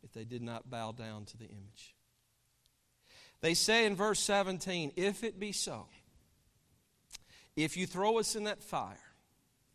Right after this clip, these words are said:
our God whom we serve is able to deliver us from the burning fiery furnace,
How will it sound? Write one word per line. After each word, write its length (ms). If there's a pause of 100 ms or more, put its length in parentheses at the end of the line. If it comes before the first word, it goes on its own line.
(600)
our 200
God 420
whom 220
we 140
serve 500
is 200
able 360
to 120
deliver 460
us 120
from 200
the 80
burning 380
fiery 380
furnace, 600